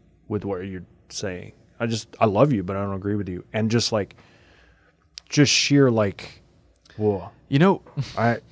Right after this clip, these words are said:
Speaker 1: I don't, I hate you. Like, what? You can't do that. Like, I'm just like, "No, I don't, I love you. I just don't, I don't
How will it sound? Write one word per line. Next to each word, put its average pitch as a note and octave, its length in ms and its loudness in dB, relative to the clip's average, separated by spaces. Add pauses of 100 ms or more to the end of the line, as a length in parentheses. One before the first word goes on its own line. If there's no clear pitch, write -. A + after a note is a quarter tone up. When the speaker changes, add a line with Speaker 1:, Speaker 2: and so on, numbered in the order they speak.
(160)
Speaker 1:
I B2 60 0
don't, D3 240 2 (400)
I B2 100 0
hate E3 300 4
you. E2 240 -10
Like, G#2+ 160 -2
what? F3+ 340 2 (240)
You C#3 120 2
can't D3+ 280 0
do F3+ 200 4
that. - 180 -4
Like, - 160 4 (160)
I'm E3+ 100 2
just - 200 2
like, D3+ 180 2
"No, F#3+ 200 0
I E3 100 2
don't, D#3 120 0 (440)
I C3 40 2
love G3 220 2
you. D#3 140 6
I A#2 40 4
just B2 220 -4
don't, C#3 220 2 (280)
I B2+ 60 -4
don't C3+ 320 0